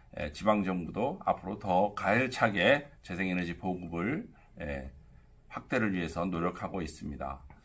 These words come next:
다만, 에, 재생에너지가 많이 들어오면서, 에, 수급 불균형에 따라서 전력계통 불안정 문제와 출력 제어 문제가 심화되고 있습니다. 에, 제주 시범 사업을 통해서,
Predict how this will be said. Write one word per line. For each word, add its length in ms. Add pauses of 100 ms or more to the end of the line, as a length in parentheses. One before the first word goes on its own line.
(420)
다만, 680 (440)
에, 480 (120)
재생에너지가 540
많이 300
들어오면서, 1080 (180)
에, 120
수급 360
불균형에 640
따라서 720 (220)
전력계통 800
불안정 500
문제와 680 (300)
출력 480 (160)
제어 280
문제가 840
심화되고 500
있습니다. 640 (800)
에, 280
제주 580
시범 320
사업을 320
통해서, 840